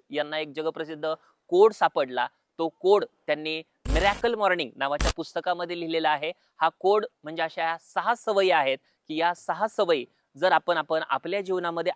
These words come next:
आत्मसात केल्या तर आपलं जीवन बदलू शकतो. त्या कोडचं नाव आहे सेव्हर्स. या सेव्हर्स मधला पहिला यस आपण पाहून पाहणार आहोत.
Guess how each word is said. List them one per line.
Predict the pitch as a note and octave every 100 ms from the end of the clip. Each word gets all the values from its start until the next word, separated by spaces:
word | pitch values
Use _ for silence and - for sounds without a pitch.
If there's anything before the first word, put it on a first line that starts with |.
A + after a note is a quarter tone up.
| -
आत्मसात | D3+ E3+ F3+ - G3+ -
केल्या | D#3+ B2 - _ -
तर | E3+
आपलं | - F#3
जीवन | D#3 B2 D#3 F#3+ G3+ _
बदलू | B2+ C#3+ D#3+ A3+
शकतो. | G#3+ F#3+ - C3+ C#3 _ -
त्या | E3
कोडचं | - - - - G3
नाव | F3 E3
आहे | D#3 D3 E3 - _ _
सेव्हर्स. | - F#3 F#3 C3+ - _ _ _ -
या | F3 F#3+
सेव्हर्स | - F#3 F#3 A#3 -
मधला | G#3+ F#3 D3+ C#3+ - - -
पहिला | E3 F#3 F#3+ F#3+ -
यस | E3 G3+ G3
आपण | F#3 F3+
पाहून | E3+ E3 E3
पाहणार | - D3+ D3+
आहोत. | D3 C#3+